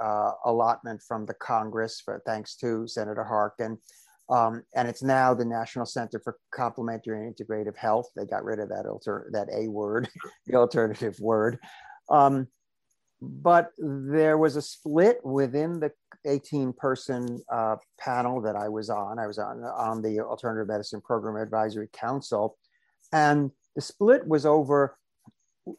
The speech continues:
direction, of course, whether to take the most controversial things, uh,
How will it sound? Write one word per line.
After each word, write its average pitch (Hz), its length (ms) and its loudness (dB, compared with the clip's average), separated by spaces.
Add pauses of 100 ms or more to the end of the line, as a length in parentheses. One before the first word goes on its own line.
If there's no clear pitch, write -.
direction, 170 560 2
of 107 120 -18
course, 120 500 2
whether 160 600 4 (360)
to 170 100 0
take 220 440 2 (320)
the 147 60 -2
most 202 340 4
controversial 117 960 -4
things, 107 520 -10 (400)
uh, 123 320 4